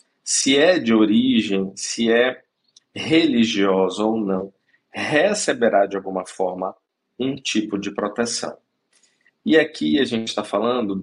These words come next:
de uma instituição que tem recebido diversos investimentos a nível espiritual. De uma instituição que pegam casos difíceis,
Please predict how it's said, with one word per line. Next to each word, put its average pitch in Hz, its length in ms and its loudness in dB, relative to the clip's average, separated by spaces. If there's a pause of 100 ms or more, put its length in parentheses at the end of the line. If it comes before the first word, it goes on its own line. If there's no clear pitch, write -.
(100)
de 117 140 -2
uma 113 300 2
instituição 113 960 -2 (680)
que - 140 -2
tem 165 340 0
recebido 117 720 0
diversos 104 580 0
investimentos 95 840 -2
a 90 60 -4
nível 82 260 -6
espiritual. 82 800 -6 (1600)
De 113 120 0
uma 123 160 2
instituição 107 960 0 (520)
que - 120 -12
pegam 101 400 0
casos 110 720 2
difíceis, 104 1120 0